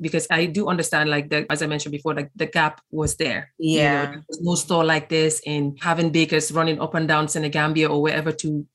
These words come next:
Speaker 1: find items, that can be very tiring, especially under the hot sun and all of that stuff. And also just having that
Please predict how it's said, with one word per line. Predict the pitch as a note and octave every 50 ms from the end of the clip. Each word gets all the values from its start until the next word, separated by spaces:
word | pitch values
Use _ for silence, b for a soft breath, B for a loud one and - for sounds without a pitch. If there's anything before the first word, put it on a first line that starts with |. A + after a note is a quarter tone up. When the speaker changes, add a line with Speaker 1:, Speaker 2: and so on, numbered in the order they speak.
| _ -
Speaker 1:
find | G#3+ G#3 A3+ A#3 A#3 A#3 -
items, | - D#3 D3 D#3 D3 C3+ D3 C#3+ - - -
that | F#3 G3 F#3+
can | - G#3 F3+
be | E3 D3+
very | D3 D#3 D#3 D#3
tiring, | D3+ - E3+ D#3+ D#3 D3 C#3+ C#3+
especially | D3 - - F#3 - - F3 -
under | - D3+ D3 C#3
the | C#3
hot | C3 - F#3 F#3+ F#3+
sun | - - F3+ E3+ D#3+
and | D#3 D3+ D3+
all | C#3+ C#3+
of | C#3+ C#3+
that | C#3+ C#3+ C#3+ -
stuff. | - - C#3 - - -
And | - D#3 D#3+ D#3+ D#3+ D#3 -
also | G#3 A3 A3 A#3 G#3+
just | F3+ F3 F#3+ F#3+ - -
having | F#3+ F3+ F3 F3+ F3 E3 D#3
that | E3 E3 D#3+ -